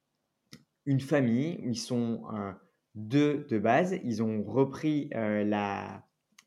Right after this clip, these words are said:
le troupeau familial, heu, des parents qui avaient eux aussi eu de leurs parents, et cetera. Donc, c'est vraiment un élevage familial. Je me souviens plus exactement le nombre de rennes, mais ça tourne autour de entre trois mille et quatre mille rennes.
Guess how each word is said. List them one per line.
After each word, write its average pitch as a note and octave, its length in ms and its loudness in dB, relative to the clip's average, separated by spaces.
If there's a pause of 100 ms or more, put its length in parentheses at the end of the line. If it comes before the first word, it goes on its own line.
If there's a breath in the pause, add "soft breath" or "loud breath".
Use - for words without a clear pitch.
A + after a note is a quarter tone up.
(140)
le A2 240 -2
troupeau D3 440 0
familial, B2 680 2 (320 loud breath)
heu, G#2 200 0
des G#2+ 140 2
parents B2 500 4
qui A2 240 -4
avaient G#2+ 440 0
eux B2+ 300 4
aussi A#2+ 460 -2
eu B2+ 220 2
de A2+ 100 2
leurs G#2+ 240 0
parents, A#2 260 2
et A2 60 -4
cetera. - 240 -4
Donc, C#3 140 -4
c'est A2 140 -4
vraiment B2 340 2
un A2 100 0
élevage G#2+ 380 -2
familial. A#2+ 580 0 (600 soft breath)
Je A#2+ 100 -4
me A2+ 40 -4
souviens B2+ 240 0
plus D3 180 2
exactement C#3+ 420 2
le B2+ 100 2
nombre C3+ 220 2
de B2 100 4
rennes, B2+ 400 4
mais A2+ 240 -2 (100)
ça - 180 -8
tourne C3+ 240 0
autour B2 260 2
de A2+ 100 2
entre A2 280 -4
trois C3 260 2
mille C#3 200 2
et G#2+ 100 -2
quatre B2+ 300 0
mille C3 320 0 (300)
rennes. C3 380 0